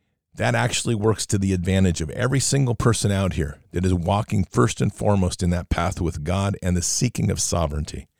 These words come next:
I'm gonna read part of an article here from Brandon Smith, and this is on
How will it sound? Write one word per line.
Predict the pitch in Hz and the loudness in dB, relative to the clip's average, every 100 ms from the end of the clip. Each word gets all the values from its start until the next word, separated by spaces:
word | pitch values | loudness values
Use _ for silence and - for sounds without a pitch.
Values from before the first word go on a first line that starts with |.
| _ _ _ _ - | _ _ _ _ 0
I'm | 117 | 2
gonna | |
read | 107 113 107 | 4 4 2
part | - 113 107 | 0 2 2
of | |
an | 92 | 2
article | 87 104 101 95 | 4 4 4 0
here | - 104 95 90 - - _ _ _ _ - | 0 2 2 2 -4 -20 _ _ _ _ -20
from | - 104 90 82 - | 2 4 4 2 -4
Brandon | 98 90 101 110 98 87 | -4 2 4 4 4 2
Smith, | - - 110 95 85 - - | 0 4 6 6 4 -2 -4
and | 92 | 0
this | 95 - | 2 0
is | 87 | -2
on | 82 90 | 0 0